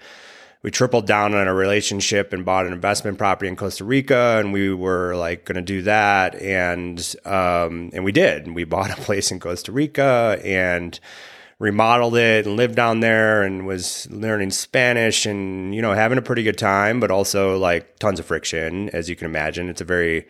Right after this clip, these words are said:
you imagine if you've ever built a house with somebody, with a partner, or done anything very significant, times that by, like, three. You're in an inter-, you're in another country, the transaction, the money. I mean, it was a lot of cash.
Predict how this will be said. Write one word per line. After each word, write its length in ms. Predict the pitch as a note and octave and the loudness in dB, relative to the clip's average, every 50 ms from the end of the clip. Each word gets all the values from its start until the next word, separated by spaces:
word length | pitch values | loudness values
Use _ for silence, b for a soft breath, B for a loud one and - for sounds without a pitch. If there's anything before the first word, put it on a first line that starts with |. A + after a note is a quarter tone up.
| b b b b b b b b b b b b b b b _ _ - | b b b b b b b b b b b b b b b _ _ -14
you 280 | - - F#2 F2+ D2+ | -8 -6 -6 -4 -2
imagine 520 | F#2 G2 G2+ A2 A#2+ G#2+ A#2+ A#2 A2 G2+ G2+ | 0 2 2 2 2 2 2 2 2 2 2
if 140 | G2+ F#2+ | 0 0
you've 140 | G2+ G2 G2+ | 0 2 2
ever 160 | G#2 G2 F#2+ | 2 2 2
built 320 | F2 E2+ A2 A2+ A#2 A2+ B2 | 0 2 2 2 2 2 0
a 60 | G2 | 0
house 360 | G2 G#2 F#2+ G2+ G2+ - - | 2 2 2 2 0 -2 -4
with 100 | G#2 F#2+ | -4 -4
somebody, 680 | - - G2+ F#2+ G2 F#2+ F#2+ F#2+ F#2 F#2 F2+ F2+ F2+ F2+ | 0 0 0 2 2 2 2 2 2 2 2 2 0 0
with 180 | F#2+ F#2+ F2+ | 0 0 0
a 60 | G2 F2+ | -2 -2
partner, 680 | - G#2 F#2+ F#2 F#2 G2 G2 F#2+ F#2 F#2 F#2 F2+ F2+ | 2 2 2 2 2 0 0 0 0 0 0 0 -2
or 140 | F2+ F#2 F2+ | -2 -2 0
done 180 | F2+ G2+ G2 G2 | 0 2 2 2
anything 380 | F#2+ F#2 F2+ - F#2+ F#2 F2+ | 2 2 2 0 0 -2 0
very 180 | F2 F2+ F2+ F2+ | 0 0 0 0
significant, 1040 | - F#2+ F2 G2 F#2 F2 - F#2+ F#2+ F2+ F#2 F2+ E2+ E2 E2 E2 D#2+ E2 - _ _ - | 0 -2 -2 -2 -2 0 0 0 0 0 0 0 0 2 0 -2 -4 -6 -10 _ _ -6
times 320 | - G#2 G2+ G2 G2 F#2+ | -2 0 0 2 2 2
that 220 | F#2+ F2+ E2+ - - | 2 2 2 2 0
by, 160 | E2+ E2 E2 | 0 0 2
like, 200 | E2 D#2 D#2 - | 0 0 -2 -4
three. 360 | - - F2+ F2+ E2 D#2+ D#2 | -6 -4 -2 -2 -2 0 -2
You're 140 | D#2+ E2+ E2+ | -2 -2 -2
in 40 | E2+ | -2
an 140 | E2 E2+ | -2 -2
inter-, 240 | E2 E2+ E2+ E2 E2 - | -2 -2 -2 -4 -4 -2
you're 140 | F#2 F#2 | 0 0
in 80 | G2 F#2+ | 2 2
another 260 | F#2 F2 E2+ D#2+ D#2 | 2 2 2 0 -2
country, 640 | D2+ - - A2+ A2 A2 - A2 G#2 G2+ G2 F#2+ F#2 | -2 -2 -2 -2 0 0 0 0 2 2 2 2 2
the 80 | E2+ D#2+ | 0 -2
transaction, 840 | - - D#2+ D#2 D2 G2+ G#2 G2+ G2+ - - G#2+ G2+ F#2+ F#2 F2+ | -4 -4 -4 -2 0 2 2 2 2 0 -2 -2 0 0 0 -2
the 40 | E2 | -4
money. 480 | D#2 F2 G2+ G#2+ G#2 G2+ G2+ G2 F#2 F2 | -6 -4 -2 0 0 0 2 2 0 0
I 20 | |
mean, 160 | E2+ E2+ E2 | 0 -2 -4
it 40 | E2 | -4
was 100 | E2+ E2 | -4 -4
a 60 | F2 | -4
lot 120 | E2 D2+ - | -4 -4 -6
of 100 | - - | -6 -6
cash. 600 | - F#2+ F2+ F2+ F2+ E2 E2 D#2+ - - - - | -4 -2 0 0 0 -2 -2 -2 -4 -6 -6 -8